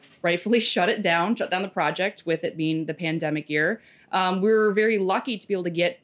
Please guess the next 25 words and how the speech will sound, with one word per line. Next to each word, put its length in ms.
out 200
of 80
that 180
situation 500
'cause 140
we 120
did, 320
of 140
course, 280
think 160
about 320
what 180
on 120
earth 200
would 160
you 120
do? 260
What 260
about 180
your 100
draft 340
systems? 400
'Cause, 140
of 120
course, 260